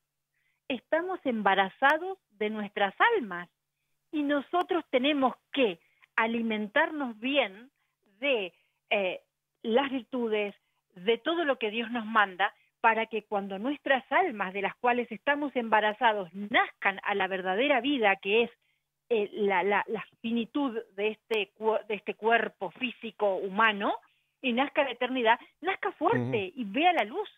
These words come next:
Speaker 1: y no la oscuridad, ¿no? Porque existe un juicio y en el, el momento más difícil de la vida, que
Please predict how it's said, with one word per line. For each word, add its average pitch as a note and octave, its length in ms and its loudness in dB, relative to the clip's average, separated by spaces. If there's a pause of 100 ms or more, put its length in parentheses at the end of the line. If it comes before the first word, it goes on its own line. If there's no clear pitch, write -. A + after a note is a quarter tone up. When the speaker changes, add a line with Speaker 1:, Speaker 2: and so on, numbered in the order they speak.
(320)
Speaker 1:
y A3+ 120 -8
no C#4+ 140 -2
la F4+ 100 0
oscuridad, G3 680 -2 (400)
¿no? C4 300 -2
Porque G3+ 420 0
existe F4 380 -4
un C4 100 -2
juicio A3+ 500 -4
y G#3+ 180 -4
en G#3+ 120 -4
el, A3 240 -2
el A3+ 160 0
momento C4 460 -2
más D#4+ 160 -4
difícil D#4+ 500 -4
de C4+ 60 -4 (200)
la F#3+ 100 2
vida, B3+ 500 0 (100)
que F#3+ 180 -4